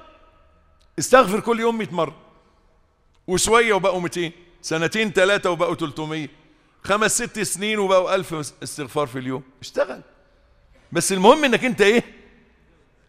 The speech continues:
آه، ضربة البداية، ان كلامنا ده ما يفضلش كلام. عايزين نبدأ فعلا نتربى،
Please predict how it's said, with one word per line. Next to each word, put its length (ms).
آه، 1300
ضربة 520
البداية، 640
ان 80
كلامنا 460
ده 160
ما 120
يفضلش 400
كلام. 400
عايزين 240
نبدأ 300
فعلا 480
نتربى، 520